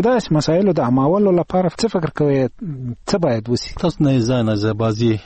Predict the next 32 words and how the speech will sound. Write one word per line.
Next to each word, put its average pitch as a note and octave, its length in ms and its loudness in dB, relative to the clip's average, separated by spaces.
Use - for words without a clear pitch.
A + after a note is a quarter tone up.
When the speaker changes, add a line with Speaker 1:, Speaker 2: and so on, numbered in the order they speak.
Speaker 2:
موږ B2 240 0
خلک B2 180 0
بیا A#2+ 100 0
څانګه B2 380 0
ورته F2+ 240 -8
وایي. G#2+ 340 -4
Speaker 1:
او. B2+ 180 -12
Speaker 2:
دغو A2+ 260 0
یادونه A2+ 420 0
وکړه. D3 200 -2
که - 100 0
فرضاً F#3+ 280 0
په D3+ 160 -2
یوه C3 120 2
کیسه - 240 -4
کې، A2 220 -2
په A#2 80 -2
یوه A2 140 0
لیکنه G#2+ 360 0
کې، A#2 140 -8
په - 100 -6
یوه A2 140 2
ناول A2 320 0
کې، G#2 200 -6
هغه C#3 140 -2
لیکوال C#3+ 380 0
وغواړي C3 340 0
چې A2 40 -10
دغه A#2+ 240 -2
لوبه A#2+ 260 0
پکې - 180 -10
راولي، G#2 420 -2